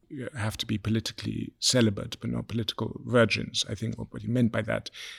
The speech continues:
is we have to be familiar with the politics, but not take sides. So the politics of reality, the Secretary General and other leaders have to deal with all the time, and that cannot be avoided.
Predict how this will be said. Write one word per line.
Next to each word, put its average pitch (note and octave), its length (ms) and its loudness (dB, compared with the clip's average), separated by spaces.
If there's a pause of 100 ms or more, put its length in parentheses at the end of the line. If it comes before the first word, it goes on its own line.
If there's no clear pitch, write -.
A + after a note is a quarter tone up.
(100)
is G2 140 2
we G#2 80 2
have G2 160 0
to - 80 -2
be - 280 -2
familiar A#2+ 440 8
with G#2 100 0
the - 80 -6
politics, A2 560 0
but A2+ 220 0
not A2+ 420 4 (140)
take A2+ 200 2
sides. - 600 2 (480)
So - 200 6
the F#2+ 100 4
politics - 460 4
of G2+ 60 0
reality, G#2+ 840 2
the A2+ 60 2
Secretary G#2+ 400 2
General G#2 580 2
and G#2 140 2
other G2 160 0
leaders G2 320 0
have G2+ 240 -2
to - 100 0
deal G2+ 240 -2
with G2 340 -6 (160)
all A2+ 160 8
the G2+ 120 0
time, - 500 -8
and G2 400 -4 (100)
that A2 120 -4
cannot G#2 260 2
be G2+ 100 -6
avoided. G#2 520 -10